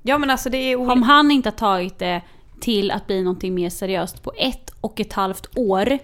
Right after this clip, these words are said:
Speaker 1: Nej, men han vill, kanske inte vill ha något seriöst.
Speaker 2: Nej.
Speaker 1: Han trivs ju med som det är nu.
Speaker 2: Ja,
Speaker 1: Mm.
Speaker 2: men det är det du menar. Att han,
Speaker 1: Vadå?
Speaker 2: han trivs som han har nu. Han vill inte ta ett nästa steg. Eller vad känner
Speaker 1: Ja,
Speaker 2: du?
Speaker 1: nej, det, det skulle min spontana tanke vara. Att
Speaker 2: Ja.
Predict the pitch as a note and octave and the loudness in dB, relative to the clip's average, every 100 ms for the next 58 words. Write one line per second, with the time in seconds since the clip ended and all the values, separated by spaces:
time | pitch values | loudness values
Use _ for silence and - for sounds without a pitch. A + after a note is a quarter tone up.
0 | - - - - A3+ E4 C#4+ G#3 A#3+ C4 | -8 -20 -20 -6 0 2 2 2 0 0
1 | C#4+ D4+ C#4+ B3 A3+ A4+ E4 A3+ F3+ G3 | 0 0 -2 -6 -4 -4 -4 -4 -4 -6
2 | F#3+ G3+ - - _ A3 A3+ - F#4 A#3 | -8 -10 -14 -20 _ -2 0 0 0 0
3 | G#3+ G#3 G#3 G3+ G3 F#3+ A3+ C4+ - G#3 | -2 -2 -4 -6 -4 -4 -2 -4 -4 -4
4 | - - - - - A3+ A#3+ C4 A3+ G#3 | -4 -10 -20 -20 -8 -2 2 4 4 2
5 | F#3+ F3 - - _ - - - - - | 2 0 -2 -8 _ -20 -20 -20 -20 -20
6 | _ - G#3 - G#3 G3+ G3+ G3 G3+ A3+ | _ -8 -6 -2 0 2 0 -4 -2 -4
7 | A3 F#3 - F3+ F#3 F3 F3 F#3 G3+ G3 | -2 -8 -6 -6 -4 -4 -4 -4 -4 -2
8 | F#3 F3 F#3+ E3+ F3 F3 - - - G#3 | -4 -6 -8 -6 -6 -8 -10 -10 -8 -8
9 | F#3+ F3+ F#3 A#3 A3+ B3 F4 F4 B3+ G3+ | -6 -8 -2 0 2 0 -2 -2 -4 -4
10 | C4 C4+ C4 A3+ G#3+ G#3+ G3+ - G#3 B3 | -4 -4 -6 -6 -4 -6 -6 -6 -4 -4
11 | A3+ G3 G3+ F#3+ E3 F#3+ - G#3+ | -4 -8 -8 -8 -8 -8 -6 -6